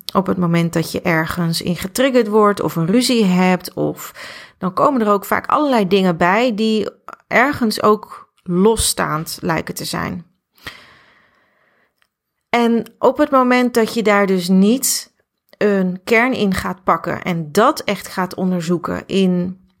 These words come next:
de energie, in wat er eigenlijk voor een boodschap in zit, in wat er eigenlijk wil gebeuren. Op het moment dat je dat niet doet, dan kan je ook nooit bij de kernachtige antwoorden komen die jou helpen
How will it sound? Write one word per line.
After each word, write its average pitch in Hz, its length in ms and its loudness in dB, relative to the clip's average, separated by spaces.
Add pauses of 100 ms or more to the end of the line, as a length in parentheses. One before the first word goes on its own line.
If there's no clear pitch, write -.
(180)
de - 140 -2
energie, 180 880 4
in 202 300 0
wat 233 200 0
er - 80 0
eigenlijk 247 500 0
voor 262 120 0
een 202 80 2
boodschap 175 460 2
in 180 140 -4
zit, 175 260 -2
in 214 120 -2
wat 247 160 0
er 254 60 -2
eigenlijk 247 300 0
wil 262 120 4
gebeuren. 180 760 2 (520)
Op 214 140 -6
het 226 100 0
moment 233 180 0
dat 220 100 -8
je 202 100 0
dat 233 240 2
niet 226 300 2
doet, 320 520 0 (1080)
dan 202 180 2
kan 254 220 2
je 269 140 2
ook 214 180 0
nooit 226 560 2
bij 233 160 0
de 208 80 -4
kernachtige - 720 -2
antwoorden 233 540 0
komen 190 580 -2
die 190 160 -2
jou 180 300 2
helpen 233 600 2